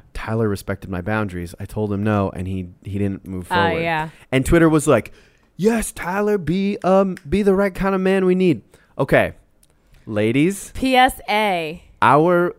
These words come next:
Speaker 1: lower boundary is not respecting your wishes about your body.
Speaker 2: Like, that is, like, a basic human, it, like, yes, you have to do that. That
Speaker 1: That's
Speaker 2: is, like, base level.
Speaker 1: required. That's not a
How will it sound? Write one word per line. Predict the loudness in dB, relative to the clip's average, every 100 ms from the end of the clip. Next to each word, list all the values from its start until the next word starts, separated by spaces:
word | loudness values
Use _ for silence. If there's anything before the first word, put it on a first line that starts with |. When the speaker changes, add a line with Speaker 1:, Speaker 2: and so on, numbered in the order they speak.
| _ _
Speaker 1:
lower | -6 2 4 6 6
boundary | 6 6 6 4 2 0 0
is | -2 0
not | 0 2 0 -2
respecting | -6 -6 0 0 0 0 0 0
your | 0 0 0 -2 -8 _ _
wishes | -2 -2 -2 -8
about | -4 -6 -4
your | -6
body. | -2 -2 -2 -8 -18 _ _ _
Speaker 2:
Like, | -4 -4 -4 -6
that | 2 2
is, | 2 2
like, | 0 0
a |
basic | -2 0 0 0 -2 -4 -4
human, | -4 -2 -2 0 -2 -4
it, | -8 -8 -4
like, | -4
yes, | -2 2 2 2 -6 -10 -14 _ _ -8
you | -6 -6
have | 0 2 2 -4
to | -8
do | -8 -8
that. | -6 -4 4
That | 6 6
Speaker 1:
That's | 4
Speaker 2:
is, |
like, | 0 4
base | 6 6 4 0
level. | 2 4 6 6
Speaker 1:
required. | 4 4 0 -8 -20 -20 _ _ _ _
That's | 2 4 4
not | 4 6 8
a | 8 6 4